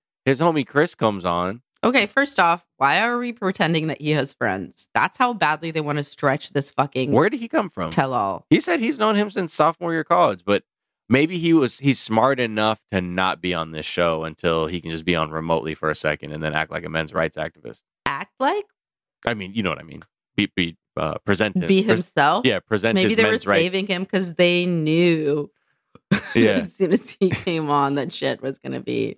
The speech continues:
Speaker 2: <gasps> wow.
Speaker 1: The second he said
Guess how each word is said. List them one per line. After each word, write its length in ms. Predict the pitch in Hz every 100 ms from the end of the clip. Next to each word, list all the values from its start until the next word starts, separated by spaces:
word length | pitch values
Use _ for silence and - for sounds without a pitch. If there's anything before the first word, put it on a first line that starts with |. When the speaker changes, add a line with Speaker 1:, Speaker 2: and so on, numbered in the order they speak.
| _
Speaker 2:
<gasps> 920 | 226 226 220 214 220 _ _ _ _ -
wow. 2250 | 285 285 269 269 262 247 240 226 220 214 202 196 185 180 170 165 156 147 139 139 139 151 156
Speaker 1:
The 140 | 120
second 600 | 113 - 143 180 202 202 185 _
he 420 | _ 139 135 131 -
said 340 | - 110 98